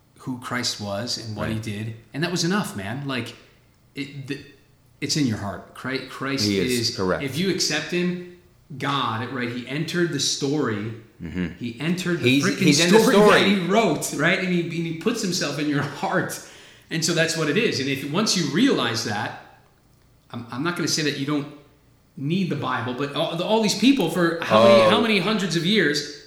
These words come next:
Speaker 1: didn't have the Bible, but they had the story of Christ in their heart. And it's just beautiful how you said that about your mother who had
Speaker 2: Yeah.
Speaker 1: this strong faith and,
Speaker 2: I
Speaker 1: and
Speaker 2: agree.
Speaker 1: didn't read the Bible.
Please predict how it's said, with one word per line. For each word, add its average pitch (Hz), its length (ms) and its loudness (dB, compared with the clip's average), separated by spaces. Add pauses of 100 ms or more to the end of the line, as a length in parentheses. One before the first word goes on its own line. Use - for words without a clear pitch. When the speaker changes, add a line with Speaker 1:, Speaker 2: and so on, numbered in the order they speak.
(180)
Speaker 1:
didn't 185 280 2
have 127 200 -2
the 113 80 -4
Bible, 104 540 -6 (240)
but 120 160 -8
they 123 100 -6
had 135 220 -6
the 120 60 -8
story 143 360 -4
of 139 140 -6
Christ - 580 -8 (180)
in 117 140 -6
their 123 140 0
heart. 95 360 -8 (200)
And 127 160 -4
it's 143 200 -2
just 139 160 -4
beautiful 135 300 -2
how 117 80 -6
you 113 140 -4
said 170 240 -4
that 120 100 -4
about 104 240 -8
your 113 80 -6
mother 131 200 -4
who 113 80 -4
had 110 100 -4
Speaker 2:
Yeah. 82 80 -4
Speaker 1:
this 80 100 -4
strong 135 440 -4
faith 120 440 -6 (480)
and, 117 160 -10
Speaker 2:
I 80 40 -10
Speaker 1:
and 85 100 -6
Speaker 2:
agree. 127 160 -2
Speaker 1:
didn't 127 160 0
read 127 160 -4
the - 40 -4
Bible. 120 340 -4